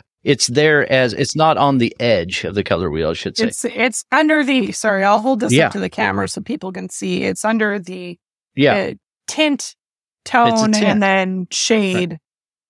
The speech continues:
Speaker 2: are all,
Speaker 1: Okay.
Speaker 2: I think that's not coming across very clear, but it's
Speaker 1: No,
Speaker 2: all
Speaker 1: it
Speaker 2: on
Speaker 1: is.
Speaker 2: there
Speaker 1: It
Speaker 2: on
Speaker 1: is.
Speaker 2: the, on the
Speaker 1: Yeah.
Speaker 2: color wheel. Yeah.
Speaker 1: Yeah. So the same thing is true with tan.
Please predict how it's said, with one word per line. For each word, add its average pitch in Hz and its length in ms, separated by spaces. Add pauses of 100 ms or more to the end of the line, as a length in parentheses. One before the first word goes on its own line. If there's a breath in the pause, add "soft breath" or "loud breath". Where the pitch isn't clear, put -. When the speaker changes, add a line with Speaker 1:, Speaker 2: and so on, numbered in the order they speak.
(140)
Speaker 2:
are 202 120
all, 190 160
Speaker 1:
Okay. 202 120
Speaker 2:
I 202 140
think 220 220
that's 190 280
not 208 260
coming 180 280
across - 400
very 175 200
clear, 170 400
but 170 180
it's 196 140
Speaker 1:
No, 151 140
Speaker 2:
all 143 60
Speaker 1:
it 156 60
Speaker 2:
on - 140
Speaker 1:
is. - 160
Speaker 2:
there - 120
Speaker 1:
It 147 100
Speaker 2:
on 117 60
Speaker 1:
is. 101 140
Speaker 2:
the, - 60 (280)
on 185 80
the 143 80
Speaker 1:
Yeah. 165 80
Speaker 2:
color 170 160
wheel. 170 240 (400)
Yeah. 202 140
Speaker 1:
Yeah. 202 220
So 151 600
the 139 100
same 160 280
thing 190 160
is 208 120
true 123 480 (400)
with 127 300
tan. 196 540